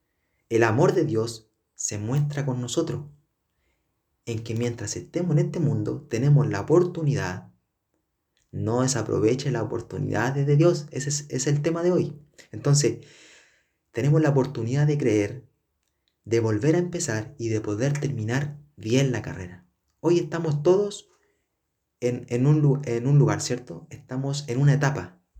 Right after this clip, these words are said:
Estamos corriendo la carrera. Algunos todavía, no sé si están en la carrera. Tienen que preguntarse eso también. Estamos corriendo la carrera, pero algunos todavía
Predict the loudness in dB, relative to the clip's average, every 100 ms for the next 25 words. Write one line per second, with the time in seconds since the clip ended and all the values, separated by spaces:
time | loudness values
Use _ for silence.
0 | -20 _ _ _ -18 -14 -2 4 4 4
1 | 2 2 2 2 2 2 0 -6 -10 -16
2 | _ _ _ _ _ _ _ -6 0 2
3 | 2 0 -2 2 2 2 0 -4 -14 _
4 | -10 -6 0 0 0 0 0 2 0 0
5 | 0 0 -4 -14 _ _ _ _ _ _
6 | -6 -4 -4 -4 -4 -2 -2 -2 -2 -4
7 | -6 -6 -10 -12 -18 _ _ _ _ _
8 | _ _ _ _ _ _ -4 -4 -4 -2
9 | 2 2 2 0 0 -2 -4 -6 -10 -20
10 | _ _ _ _ _ _ _ -8 -6 -4
11 | 2 2 2 2 0 0